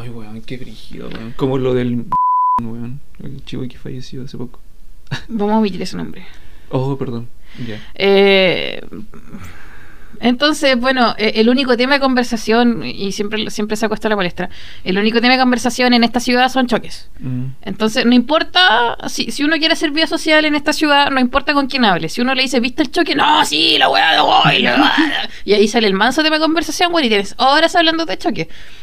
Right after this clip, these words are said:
Speaker 2: Entonces, el otro día, creo que le comenté en un live también, iba con la humana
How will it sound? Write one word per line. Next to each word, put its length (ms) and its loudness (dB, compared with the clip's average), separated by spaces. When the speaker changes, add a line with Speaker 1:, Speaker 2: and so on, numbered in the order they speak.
Speaker 2:
Entonces, 480 4
el 80 2
otro 180 2
día, 400 4
creo 160 4
que 80 4
le 80 2
comenté 300 2
en 60 4
un 100 2
live 120 2
también, 360 0
iba 180 4
con 160 4
la 80 4
humana 400 2